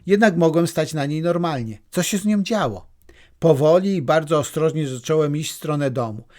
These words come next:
a gdy szedłem, krążył mi po głowie jeden werset: „Ale, a gdy szli, zostali uzdrowieni”. Nie wiedziałem na początku, skąd ten cytat. Potem przypomniałem sobie historię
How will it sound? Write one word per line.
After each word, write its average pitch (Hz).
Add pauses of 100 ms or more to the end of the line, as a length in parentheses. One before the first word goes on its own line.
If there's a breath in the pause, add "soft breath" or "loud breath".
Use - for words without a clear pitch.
(160 soft breath)
a 156
gdy 143
szedłem, 170
krążył 165
mi 151
po 156
głowie 143
jeden 139
werset: 113 (260)
„Ale, 160 (240)
a 143
gdy 131
szli, 190
zostali 147
uzdrowieni”. 113 (520 loud breath)
Nie 175
wiedziałem 196
na 165
początku, 160
skąd -
ten 143
cytat. - (460 soft breath)
Potem 196
przypomniałem 170
sobie 156
historię 160